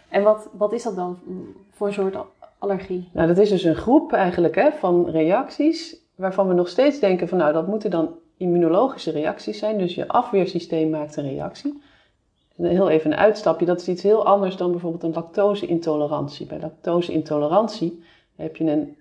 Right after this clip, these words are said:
Speaker 2: probleem met de enzymen in je darm die de lactose, het suiker van melk, niet kunnen afbreken. Dat is geen allergie.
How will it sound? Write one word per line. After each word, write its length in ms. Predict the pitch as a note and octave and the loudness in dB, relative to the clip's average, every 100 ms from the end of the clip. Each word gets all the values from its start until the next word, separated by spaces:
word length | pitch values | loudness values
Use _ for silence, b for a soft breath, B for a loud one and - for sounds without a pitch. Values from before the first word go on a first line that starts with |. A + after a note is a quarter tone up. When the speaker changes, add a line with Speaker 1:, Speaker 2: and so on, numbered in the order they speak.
| B - | B -10
Speaker 2:
probleem 360 | D3+ D3+ D#3+ | -4 2 4
met 140 | D#3+ D#3 | 4 0
de 80 | |
enzymen 500 | - D#3 D3+ G3 G3+ | -2 -2 0 0 2
in 100 | D#3 | 2
je 120 | D3+ C#3+ | 0 2
darm 380 | D#3 E3 F3 | 2 2 0
die 120 | D3+ D3+ | 0 -2
de 100 | D3 | -2
lactose, 600 | D3 - F3+ G3 G3+ C#3 | -4 -4 0 0 0 -4
het 140 | - | -4
suiker 440 | - E3 F#3 D3+ | 0 2 2 -2
van 160 | C#3+ D3 | -4 -2
melk, 300 | D3 E3 - | 0 -2 -2
niet 160 | D#3 D3+ | -6 -2
kunnen 200 | D#3 D#3 | 0 0
afbreken. 560 | D#3 C#3 C3 B2+ - b b b b b b _ - | -2 -4 -10 -10 -18 b b b b b b _ -4
Dat 200 | E3+ F#3 | 0 0
is 100 | - | 2
geen 240 | E3 E3 | 4 4
allergie. 580 | E3 E3 - D3+ - | 2 0 -2 -4 -6